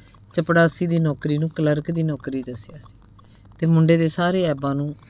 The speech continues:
ਉਹਦੀ ਮਾਂ ਨੇ ਝੂਠ ਬੋਲ-ਬੋਲ ਛੁਪਾ ਲਿਆ ਸੀ। ਵਿਚੋਲੇ ਨੇ ਵੀ ਰੋਡੂ ਦੀ ਮਾਂ ਨਾਲ ਪੂਰੀ ਤਰ੍ਹਾਂ ਹਾਂ 'ਚ ਹਾਂ ਮਿਲਾਈ ਸੀ ਉਸ ਸਮੇਂ, ਤਾਂ ਕਿ ਕਿਸੇ ਤਰ੍ਹਾਂ ਮੀਤੋ ਦਾ ਰਿਸ਼ਤਾ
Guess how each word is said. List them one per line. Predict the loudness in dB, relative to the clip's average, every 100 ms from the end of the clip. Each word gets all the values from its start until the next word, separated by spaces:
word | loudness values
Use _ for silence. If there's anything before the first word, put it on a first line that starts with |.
| -10
ਉਹਦੀ | -4
ਮਾਂ | -2 -2 -2
ਨੇ | -6
ਝੂਠ | -6 -6 -6
ਬੋਲ-ਬੋਲ | -4 -2 -2 -2 -4 -4 -6
ਛੁਪਾ | -12 -10 -12
ਲਿਆ | -12 -16
ਸੀ। | -20 -20 -20 -20 -20 -20 -20 -20 -4
ਵਿਚੋਲੇ | 0 4 6 6
ਨੇ | 6
ਵੀ | 4 4
ਰੋਡੂ | 4 2 2
ਦੀ | 2 2
ਮਾਂ | 0 0
ਨਾਲ | -2 -6
ਪੂਰੀ | -6 -4 -2 -4
ਤਰ੍ਹਾਂ | -4 -6 -8 -6
ਹਾਂ | -2 -2
'ਚ | -4 -8
ਹਾਂ | -4
ਮਿਲਾਈ | -2 -4 -6 -10
ਸੀ | -14 -18 -20 -20 -16
ਉਸ | -14 -12
ਸਮੇਂ, | -12 -14 -18 -20 -20 -20 -20 -20 -6
ਤਾਂ | -2 -2
ਕਿ | -4
ਕਿਸੇ | -4 -4 0 0
ਤਰ੍ਹਾਂ | 2 0
ਮੀਤੋ | 0 -2 -4
ਦਾ | -4 -4
ਰਿਸ਼ਤਾ | -4 -10 -14 -12